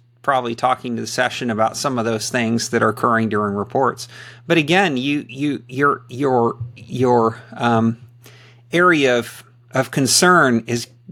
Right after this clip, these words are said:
is greatly diminished when you stop thinking about all the things that, you know, are going or on around you culturally or other kinds of things, if you know what the mission of the church is and what you know you're trying to do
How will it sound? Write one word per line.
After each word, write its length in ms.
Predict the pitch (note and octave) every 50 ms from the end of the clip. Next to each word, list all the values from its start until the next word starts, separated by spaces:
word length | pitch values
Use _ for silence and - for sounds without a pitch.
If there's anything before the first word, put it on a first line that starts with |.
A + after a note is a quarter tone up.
| - -
is 300 | - C3+ C3 B2 A2+ A2
greatly 560 | - - A#2+ B2 C#3+ D3+ F3 - - D3+ D3 B2+
diminished 680 | A2+ A#2+ B2 C3 C#3+ D3+ D3 B2 A2+ - - - - - -
when 200 | C3 C3+ C3+ C3
you 80 | B2+ B2+
stop 480 | A#2 - - C#3+ C3 C3+ C3 - - - _ _ - - - - _ _ -
thinking 560 | - - F3 F3 E3 - D3+ C3+ C3 B2 -
about 480 | - B2 A#2+ C3 B2+ B2 A#2 A#2 - -
all 260 | C3 C3+ D3 D3 C#3
the 60 | C3
things 460 | A#2+ - D#3 C#3 C3+ C3 B2+ A#2+ A#2+
that, 240 | - B2 A2+ - - - - - - - - - - - - - - - -
you 160 | - C#3 B2+
know, 160 | A#2 G#2+ -
are 160 | - B2+ C3+
going 400 | A#2+ A2+ C#3 D3 D#3+ E3 D#3+ C#3+
or 160 | C3 A#2+ B2+ A2+
on 240 | C3+ C#3+ C#3+ C3+
around 440 | B2 A#2+ B2 B2 C3 D3 D3+ C#3 A#2
you 220 | A#2 A#2 A2+ A2+ A2+
culturally 720 | - - C#3 C3+ B2+ - - C#3+ C3+ B2+ B2+ B2 A#2 A2+
or 100 | A#2 B2
other 180 | C#3 C#3+ C3+
kinds 320 | A#2 - A#2+ A#2 A#2 A#2 A2+
of 120 | A2 -
things, 400 | - B2 A2+ A2 A2+ A2 - - - - - - - - -
if 220 | - E3 D#3+ - -
you 100 | D#3+ C#3+
know 220 | C3+ C#3 C#3 C3+
what 160 | B2+ A#2+ A#2
the 80 | - A#2+
mission 340 | A#2 A#2+ A#2+ - - B2+ G#2
of 120 | G2 G2+
the 80 | G#2+ G2
church 360 | - - A2+ G#2 - - -
is 380 | A#2+ B2 A#2+ A2 A2 - -
and 180 | - C3+ C#3+ C#3
what 140 | C#3 C#3 C3
you 160 | C3+ C3+ C3
know 240 | C3+ C3+ C3 C3 C3+
you're 160 | B2 A#2 A#2
trying 400 | A#2 - - C3+ B2 B2 A#2+ A#2+
to 80 | A#2+ G#2+
do 380 | G#2 C3 C3+ C3 A#2 G#2+ A2